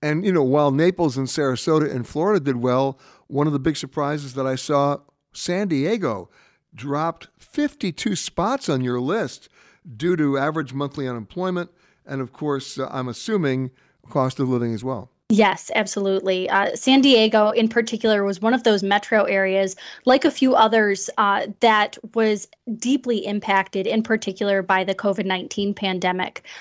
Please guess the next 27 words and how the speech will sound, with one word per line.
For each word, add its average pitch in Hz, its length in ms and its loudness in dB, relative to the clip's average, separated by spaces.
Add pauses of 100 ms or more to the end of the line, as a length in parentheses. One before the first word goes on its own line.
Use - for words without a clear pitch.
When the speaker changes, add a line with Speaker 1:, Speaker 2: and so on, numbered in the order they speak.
(120)
Speaker 2:
Um, 208 260 4
unemployment 220 600 6
rates 208 280 -2
took 226 180 -2
a 202 40 0
big 196 240 4
hit. 196 340 0
And 214 140 2
I 208 80 4
think 208 240 0
because 220 320 2
San 208 220 0
Diego 202 420 4
is 196 120 0
a, 202 220 0
a 220 60 2
popular 233 520 4
destination 196 800 -2
for 196 140 -4
a 190 60 0
lot 196 200 4
of 196 100 -4
people, 196 480 -2 (440)
um, 190 320 2
going 240 340 6
on 214 140 2
vacation 214 720 2